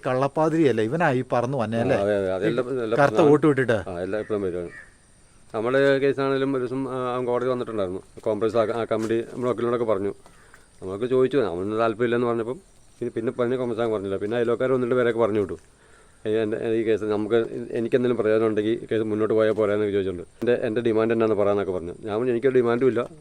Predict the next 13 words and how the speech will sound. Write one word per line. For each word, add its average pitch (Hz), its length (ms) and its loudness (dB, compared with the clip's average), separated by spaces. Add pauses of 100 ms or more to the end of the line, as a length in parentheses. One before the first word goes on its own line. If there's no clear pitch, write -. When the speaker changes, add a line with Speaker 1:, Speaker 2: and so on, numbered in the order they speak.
Speaker 2:
കേസ് 107 180 0
കോംപ്രമൈസ് 104 320 0
ആക്കുന്നുമില്ല" 101 420 -2
എന്ന് 87 120 -6
പറഞ്ഞു. 82 200 -14 (1800)
നമ്മൾ 110 280 -2
കേസ് 113 260 -2
മുൻ-, 117 320 -4
ഇത് 123 220 -2
എന്ത്, 120 280 0
ഇതിനകത്ത് 131 400 -2
എന്ത് 120 160 0
വന്നാലും, 139 380 0